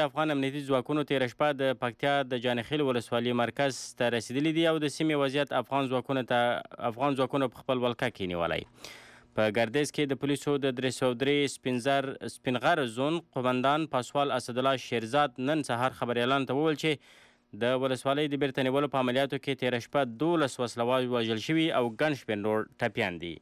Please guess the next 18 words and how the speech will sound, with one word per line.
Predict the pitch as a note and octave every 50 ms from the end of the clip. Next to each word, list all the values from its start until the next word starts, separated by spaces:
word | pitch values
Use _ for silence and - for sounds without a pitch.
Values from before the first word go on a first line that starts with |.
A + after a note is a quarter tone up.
| _ _ _ _ _ _ _ _ _ _ _ _ _ _ _ _ _ _ _ _ _ _ _ _ _ _ _ _ _ _ - - - - - - - - - _ _ _ _ _ - - A#2 A#2
د | D3 D#3+ E3 E3+ F3
ملګرو | F3+ F3+ F3 G3 G#3+ G#3+ G#3
ملتونو | G3 F#3+ - - F3+ F#3 F#3 E3
د | E3 D3+
بشري | D3+ C#3+ C3 - D3+ D3 D#3 D#3+ D#3+ D#3+ D#3+ D#3+ D#3 D#3 D3
مرستو | C#3 C#3 D3 C#3+ - - D#3 D3+ D#3 B2+ C#3
اداره | B2 B2+ B2 B2 C3+ C3 B2+
وایي | C3 C#3+ D3+ C#3+ -
چې | D#3 D3+ -
په | C#3 B2 A#2
افغانستان | - A#2 A#2 A2+ - C#3+ D3 C3+
کې | - - D3+ D3 C3
د | B2 A2
جګړو | B2 A2+ A2 C3 C#3+ C#3
له | C3 B2
وجې | C3+ C#3 C3+ C#3+ C#3 C3 C#3+
یو | D3 D3 C#3+
اعشاریه | B2+ - - C3 B2+ C3 B2+